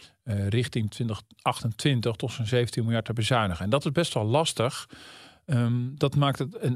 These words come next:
dat je dan niet meteen met elkaar uitkomt, dat begrijp ik heel goed.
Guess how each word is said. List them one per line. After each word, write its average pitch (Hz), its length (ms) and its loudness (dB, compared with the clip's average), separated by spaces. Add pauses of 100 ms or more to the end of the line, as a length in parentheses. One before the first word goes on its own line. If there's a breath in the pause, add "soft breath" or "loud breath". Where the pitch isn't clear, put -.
dat 123 140 4
je 139 60 0
dan 135 100 4
niet 151 320 0
meteen 131 380 4
met 127 120 2
elkaar 123 220 2
uitkomt, 143 380 2
dat 139 120 0
begrijp 147 320 0
ik 131 80 -4
heel 131 140 2
goed. - 360 0